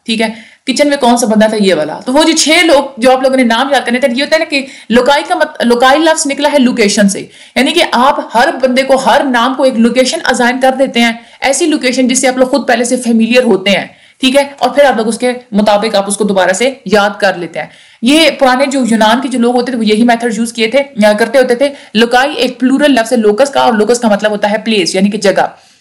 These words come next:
अच्छा, जो mnemonics होते हैं ना, वो दो तरह के होते हैं, एक होते हैं acrostic mnemonic और एक होता है एक्रोनिम, एक्रोनिम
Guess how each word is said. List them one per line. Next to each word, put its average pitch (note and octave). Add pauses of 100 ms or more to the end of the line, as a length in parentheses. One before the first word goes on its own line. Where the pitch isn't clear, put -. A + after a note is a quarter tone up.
(440)
अच्छा, F4+
जो D4+
mnemonics C4+
होते D#4+
हैं D#4
ना, D#4+
वो C4+
दो G#3+
तरह G3+
के F#3+
होते D3+
हैं, D#3+
एक C#4+
होते D#4
हैं C#4
acrostic A#3+
mnemonic B3+
और B3+
एक A#3
होता C4
है B3+
एक्रोनिम, A3 (240)
एक्रोनिम C#4